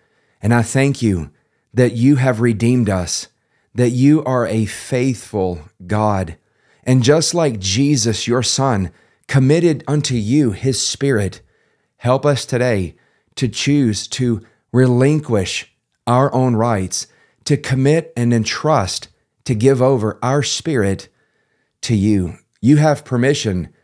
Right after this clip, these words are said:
to invade every single area of our life. There is no place inside of us that's off limits to you.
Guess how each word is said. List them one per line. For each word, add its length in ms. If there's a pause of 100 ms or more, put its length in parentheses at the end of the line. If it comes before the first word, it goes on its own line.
(440)
to 260
invade 720
every 500
single 580
area 520 (480)
of 200
our 120
life. 320
There 160
is 160
no 380
place 580
inside 520
of 100
us 320 (280)
that's 220
off 280
limits 400
to 120
you. 380